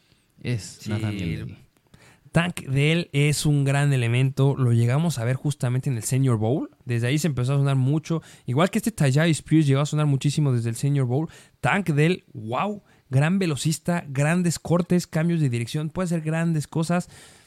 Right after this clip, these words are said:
Speaker 2: John Michie, tú lo dijiste, a mí me encanta mucho desde Alabama. Yo creo que puede ser muy bueno. Yo sí veo un escenario en donde Robert Woods se rompa por alguna razón. Ya está grandecito, le va a dar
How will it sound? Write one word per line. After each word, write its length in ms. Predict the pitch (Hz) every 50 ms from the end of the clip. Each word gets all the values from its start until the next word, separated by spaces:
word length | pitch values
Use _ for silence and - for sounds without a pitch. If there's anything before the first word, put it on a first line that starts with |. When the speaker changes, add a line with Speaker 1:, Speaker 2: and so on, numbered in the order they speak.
| _ _ _ - 113
Speaker 2:
John 120 | 143 170
Michie, 200 | 190 196 165 151
tú 80 | 139 160
lo 60 | 165
dijiste, 200 | 151 - - -
a 60 | 135
mí 20 | 135
me 60 | 143
encanta 240 | 139 147 147 147 143
mucho 240 | 147 147 - - 147
desde 140 | 131 117
Alabama. 400 | 113 113 110 110 120 139 156 160
Yo 100 | 156 147
creo 100 | 139 143
que 100 | 139 139
puede 200 | 127 131 131 131
ser 220 | 127 - 123 123 139
muy 200 | 123 123 135 135
bueno. 340 | 123 127 135 147 160 165 - - - - - _
Yo 220 | - 131 175 196 202
sí 180 | - 185 180
veo 100 | 175 175
un 100 | 180 185
escenario 340 | 180 147 143 127 139 147 156
en 60 | 147 135
donde 160 | 123 120 117
Robert 240 | 123 143 156 147 127
Woods 140 | 135 139
se 100 | - 120
rompa 360 | 101 104 117 131 131 120 117 113
por 180 | - 104 104 101
alguna 260 | 104 110 120 127 120
razón. 320 | 107 104 107 - 143 135 - - -
Ya 60 | - -
está 160 | 160 - 147
grandecito, 500 | 135 127 113 107 107 110 - 120 - -
le 80 | 110 113
va 80 | 117 123
a 20 |
dar 200 | 131 135 131 131